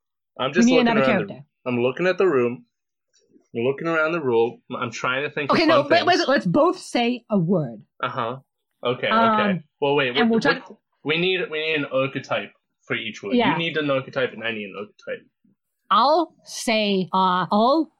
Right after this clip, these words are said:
Speaker 2: say, um, uh, like, like a, like a fantasy word.
Speaker 1: A fantasy word? Okay, and I'm gonna think of a character trait.
Speaker 2: Okay.
Speaker 1: Okay.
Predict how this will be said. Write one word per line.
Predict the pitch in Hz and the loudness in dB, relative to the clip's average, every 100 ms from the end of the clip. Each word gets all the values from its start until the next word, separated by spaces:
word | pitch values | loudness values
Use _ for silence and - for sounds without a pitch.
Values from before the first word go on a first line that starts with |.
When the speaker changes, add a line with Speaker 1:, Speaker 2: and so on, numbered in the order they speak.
| _ - | _ -20
Speaker 2:
say, | 381 - 226 208 196 180 - _ | -14 -2 2 2 2 -2 -6 _
um, | 185 180 180 175 170 147 - | 0 4 4 4 2 0 0
uh, | 208 196 | 0 2
like, | 214 202 - | 2 0 -2
like | 214 | -2
a, | 220 214 - _ - | 0 0 -4 _ -2
like | 208 208 | 0 2
a | 220 208 202 196 190 | 2 2 2 0 0
fantasy | 294 254 214 208 196 170 156 - _ _ _ _ - | 0 0 0 -2 -4 -8 -8 -14 _ _ _ _ -4
word. | 156 175 143 226 | 0 0 -2 -2
Speaker 1:
A | 151 | -2
fantasy | - 131 135 139 156 | -2 -2 -2 -4 -6
word? | 151 160 160 | 0 0 0
Okay, | 143 131 117 | 0 -2 0
and | 135 | -2
I'm | 131 147 170 | -2 -4 -2
gonna | 180 156 | -4 -2
think | 160 147 | -4 -4
of | 123 | -6
a | 117 | -6
character | - - 127 113 - 101 | -8 -4 -2 -4 -8 -16
trait. | - 101 95 _ _ _ _ _ _ _ _ _ - | -10 -10 -12 _ _ _ _ _ _ _ _ _ -4
Speaker 2:
Okay. | 214 214 120 98 _ - | -2 -2 -6 -14 _ -8
Speaker 1:
Okay. | 127 127 104 - | -6 -4 -6 -8